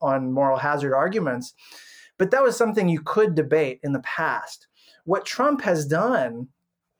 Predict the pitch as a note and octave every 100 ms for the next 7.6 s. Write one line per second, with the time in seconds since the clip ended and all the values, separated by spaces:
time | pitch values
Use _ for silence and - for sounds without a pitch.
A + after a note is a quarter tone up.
0 | - _ G#3+ A3 F#3 D#3+ A#3 G#3 D3 C3+
1 | C#3 - _ _ D#3+ D#3+ D#3 D#3 D3 -
2 | F3 D3+ C#3 C#3+ G#3+ C4+ - - _ _
3 | _ _ - E3 G3 F3+ D#3+ D3+ D#3 D#3+
4 | C#3 D#3 D#3+ C#3 C#3 C#3+ C#3 C#3 C#3 D#3+
5 | C#3 C#3 B2+ C3+ D3+ A#2+ D#2 - D3 D#3+
6 | C4+ E3+ A#2+ C3+ C3+ D#3 D#3+ D#3 - -
7 | B3 D#4 F3+ C3+ B2+ C3